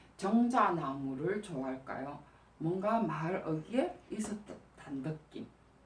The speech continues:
저는 마을 어귀에 정자나무가 없었어요. 근데 그 정자나무가 실제 정자나무가 아니죠. 그죠? 팽나무죠, 팽나무. 음, 그래서,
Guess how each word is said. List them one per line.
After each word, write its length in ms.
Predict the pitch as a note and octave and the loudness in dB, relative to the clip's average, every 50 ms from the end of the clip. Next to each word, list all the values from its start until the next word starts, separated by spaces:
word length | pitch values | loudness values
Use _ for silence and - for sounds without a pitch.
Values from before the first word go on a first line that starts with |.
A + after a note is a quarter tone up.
| - - - | -20 -20 -14
저는 540 | - - A#3 A#3 A#3 A3 G3+ F3 D3+ C3 - - - - | -8 -4 0 0 2 2 2 0 -2 -4 -6 -10 -14 -8
마을 300 | - C#3+ D3 E3+ E3+ D3+ | -4 -2 0 0 0 0
어귀에 460 | D#3+ D#3+ - - D#3+ F#3+ A3+ B3+ - - - - - | -2 -2 -4 -4 -2 -2 -2 -4 -4 -8 -16 -20 -16
정자나무가 640 | - - G#3+ G#3 G#3 A3+ - C3 C3+ D3+ - - A#2+ | -4 0 0 0 2 2 0 0 0 0 -2 -2 -4
없었어요. 460 | B2+ - - F#3 F#3 - - - - - - - - - - | -4 -2 -2 -4 -4 -4 -6 -6 -6 -8 -14 -20 -20 -14 -8
근데 160 | - D4+ C4+ - | -6 -4 -4 -2
그 180 | - A#3+ C4 B3+ | 0 0 0 0
정자나무가 1040 | - F3+ F3+ G#3 A3+ A3+ C4 A#3+ A3+ F#3+ D#3 C#3 C#3 C3+ C3 C3 D3+ C4+ G4 G#4+ - - - - - - - | 0 0 0 2 2 2 2 2 2 0 0 0 -2 -2 0 2 2 2 2 0 -4 -10 -16 -18 -20 -20 -20
실제 320 | - - D#4+ - - - C4+ | -16 -12 -10 -8 -6 -4 -2
정자나무가 600 | - F3 F#3 G#3 A3+ A3+ G3+ E3 C#3+ - D3+ - | 0 0 0 2 2 2 2 2 0 -2 -4 -4
아니죠. 300 | - - - - - - | -4 -4 -4 -6 -6 -6
그죠? 200 | - - E4 - - | -6 -4 -4 -6 -4
팽나무죠, 560 | - F4+ F4+ F4 F4+ F4+ E4 - - - A3+ | 0 2 2 4 4 2 0 0 0 -4 -6
팽나무. 500 | - - F3+ F3 E3+ D#3 D3+ D#3+ - - - - - - - - - - | -8 -6 -6 -6 -6 -4 -4 -4 -6 -6 -8 -14 -20 -20 -20 -12 -8 -6
음, 200 | D3+ D3+ - - | -6 -4 -4 -4
그래서, 340 | - G#3 G#3 G#3+ A#3 A3 - | -4 -4 0 2 2 2 2